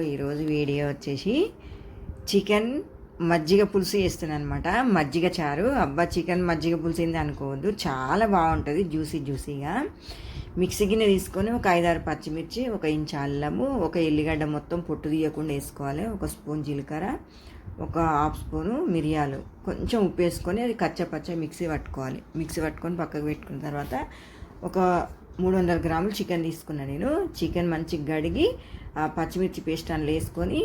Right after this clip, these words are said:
బాగా కలుపుకోవాలన్నమాట. చికెన్కు పచ్చిమిర్చి పేస్ట్ బాగా కారం అనేది పట్టాలి. అది మ్యారినేట్ చేసుకొని ఒక హాఫ్ అన్ అవర్ అది పక్కకు పెట్టేసుకోవాలన్నమాట. అప్పుడైతేనే జ్యూసీ జ్యూసీగా చాలా బాగుంటుంది అనమాట చికెన్ మజ్జిగ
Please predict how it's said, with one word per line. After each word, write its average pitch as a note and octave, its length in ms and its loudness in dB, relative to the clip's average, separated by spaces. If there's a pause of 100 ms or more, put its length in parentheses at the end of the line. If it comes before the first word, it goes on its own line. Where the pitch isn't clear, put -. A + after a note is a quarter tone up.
బాగా D#3+ 420 4
కలుపుకోవాలన్నమాట. C#3+ 840 2 (600)
చికెన్కు G#3 460 2
పచ్చిమిర్చి G3+ 500 0
పేస్ట్ F3+ 320 0
బాగా D#3+ 300 2
కారం F3+ 460 2
అనేది F3 240 2
పట్టాలి. D#3+ 560 -2 (560)
అది F3 240 2
మ్యారినేట్ F#3 580 4
చేసుకొని F3+ 360 0
ఒక A#3 160 -2
హాఫ్ E3+ 220 4
అన్ E3+ 120 2
అవర్ F3+ 160 2
అది F#3+ 140 0
పక్కకు F3+ 280 -2
పెట్టేసుకోవాలన్నమాట. C#3+ 920 -2 (440)
అప్పుడైతేనే E3+ 600 2
జ్యూసీ G3+ 400 4
జ్యూసీగా F#3 440 2 (160)
చాలా F3+ 300 4
బాగుంటుంది D#3+ 460 2
అనమాట C#3 280 -4
చికెన్ F3+ 420 -2
మజ్జిగ D3+ 300 0